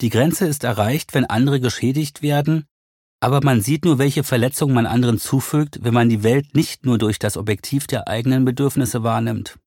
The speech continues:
Es ist schon aufschlussreich, wie verzerrt wir uns selbst wahrnehmen, wie weit der Mensch, für den man sich hält, von dem entfernt sein kann, der man wirklich ist. Manchmal ist die Entfernung so groß, dass es eigentlich kaum noch Schnittmengen zwischen Selbstbild und Wirklichkeit gibt.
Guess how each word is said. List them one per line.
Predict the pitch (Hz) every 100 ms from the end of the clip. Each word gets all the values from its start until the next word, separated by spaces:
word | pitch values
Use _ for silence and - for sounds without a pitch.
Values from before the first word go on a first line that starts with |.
| _ _ _ _ _ _
Es | 139 247
ist | -
schon | 190
aufschlussreich, | 151 160 - 185 - 165 151
wie | 147
verzerrt | 143 117 - 131 139
wir | 147
uns | 135
selbst | - 120 - -
wahrnehmen, | 110 107 110 110 113 _ _ _ -
wie | 110 98
weit | 139
der | 151 107
Mensch, | 113 180 -
für | 131
den | 127
man | 123
sich | 110 101 -
hält, | 127 165
von | - 113
dem | 120
entfernt | 147 127 - 123
sein | 131 127
kann, | 120 131 135 135 -
der | 120
man | 120
wirklich | 113 - 131
ist. | 120 113 - - _ _ _ _ -
Manchmal | 113 170 - 180
ist | 147 147
die |
Entfernung | 139 - 127 127 104
so | 131
groß, | 139 104 131 135 -
dass | 127 131
es | 120
eigentlich | - 127 156 147
kaum | - 143
noch | 143
Schnittmengen | - 151 170 117 113 110
zwischen | - 110 107
Selbstbild | 98 104 120 - 139 135 143 - _ -
und | 135 131
Wirklichkeit | 135 131 - 127 -
gibt. | 127 - -